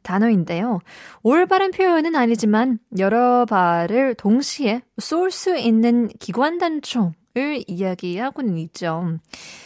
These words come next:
So the term is quite familiar to us. It's not, you know, formal, but it means machine gun <laughs> in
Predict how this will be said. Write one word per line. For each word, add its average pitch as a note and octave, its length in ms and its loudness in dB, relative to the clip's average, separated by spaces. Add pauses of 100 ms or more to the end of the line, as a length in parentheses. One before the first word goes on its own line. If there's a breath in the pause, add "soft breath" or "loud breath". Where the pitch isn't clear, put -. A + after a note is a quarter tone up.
(100)
So - 120 -8
the A#3 100 0
term G4 240 0
is A#4+ 120 0
quite B3+ 200 0
familiar F#3 460 0 (100)
to F3+ 140 -2
us. A#3 240 -4 (480 soft breath)
It's - 200 -8
not, F4 280 0 (340)
you A3 80 2
know, F3 260 2
formal, A3+ 800 2
but A3 120 2
it - 140 -2
means D#4 540 0 (160)
machine B3+ 560 0
gun E3+ 380 -2
<laughs> G#3 380 -4
in G#3+ 480 -2